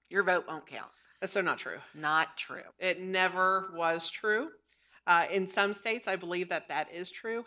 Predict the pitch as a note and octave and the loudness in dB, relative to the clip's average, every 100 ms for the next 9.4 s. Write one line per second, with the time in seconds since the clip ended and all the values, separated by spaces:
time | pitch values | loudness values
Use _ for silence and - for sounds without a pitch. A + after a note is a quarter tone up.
0 | - F3+ E3+ F3 D#3+ E3 D#3 E3+ F3 F#3 | -2 0 0 -4 -4 -8 -8 -6 -6 -6
1 | G3+ G3 F3 D#3 C#3 D#3+ D#3+ - - E3+ | -6 -6 -10 -12 -14 -6 -4 -4 -6 -10
2 | D3+ B2+ - _ _ - F3 E3 E3+ D#3+ | -10 -10 -14 _ _ -6 -2 4 6 4
3 | D3 E3 F3 - - F3+ F#3+ - - F3 | 0 -6 -4 -6 -10 -10 -10 -14 -12 -10
4 | D#3+ E3+ E3+ E3 F3 D#3 - - G3+ A#3+ | -8 -8 -8 -6 -2 -2 -2 -8 -8 -12
5 | _ E3 D#3 D3+ D3+ D#3 E3+ F3 F3 - | _ -16 -12 -12 -16 -12 -8 -8 -8 -4
6 | E3+ E3 - E3 E3 - F3+ F3 - _ | -2 -2 -2 -4 -4 -4 -4 -4 -6 _
7 | - G#3+ G3 D3 - - _ _ _ E3 | 0 2 2 0 -4 -10 _ _ _ -6
8 | D#3 - E3 D#3 E3 D3+ D3 C#3+ - C#3 | -6 -6 -10 -8 -10 -12 -10 -10 -8 -12
9 | - - - - | -14 -20 -18 -18